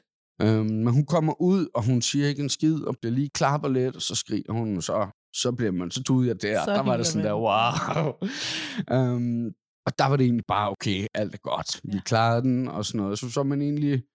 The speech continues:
Speaker 1: derfra virker det hele bare så meget urealistisk, ikke? Okay, hun er ude nu, fordi forløbet for os, jeg ved ikke, hvordan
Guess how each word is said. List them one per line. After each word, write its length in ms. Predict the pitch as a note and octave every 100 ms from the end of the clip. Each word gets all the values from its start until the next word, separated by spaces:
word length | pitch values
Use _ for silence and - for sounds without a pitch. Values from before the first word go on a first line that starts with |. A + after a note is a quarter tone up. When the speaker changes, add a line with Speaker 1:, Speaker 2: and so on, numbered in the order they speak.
| _
Speaker 1:
derfra 400 | F3 D3+ - C3 C#3+
virker 260 | B2 B2
det 100 | B2+
hele 140 | B2+ B2+
bare 140 | -
så 120 | -
meget 180 | G#2+ A2+
urealistisk, 800 | B2 C#3+ D#3+ A#2 A2+ - - -
ikke? 160 | - E2+
Okay, 220 | - A2
hun 160 | A2+
er 40 | G#2
ude 360 | G2 C3 D#3+ D#3
nu, 180 | B2 G2 _ _ _ -
fordi 360 | G2+ A2 A#2 A2+ -
forløbet 480 | A#2 A2+ B2+ - B2+
for 120 | -
os, 340 | G#2 C#3 - - - _ -
jeg 120 | G#2
ved 140 | G2
ikke, 160 | F#2 - -
hvordan 260 | F#2+ F2+